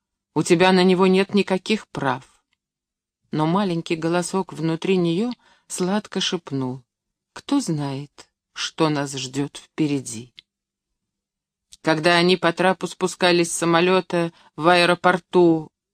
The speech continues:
Галеао, Элизабет почувствовала на своём лице тёплый ветерок и удивилась, что в Рио стояло лето.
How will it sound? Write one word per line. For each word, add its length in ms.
Галеао, 760
Элизабет 500
почувствовала 760
на 160
своём 400
лице 420
тёплый 460
ветерок 760
и 140
удивилась, 580
что 260
в 80
Рио 280
стояло 540
лето. 560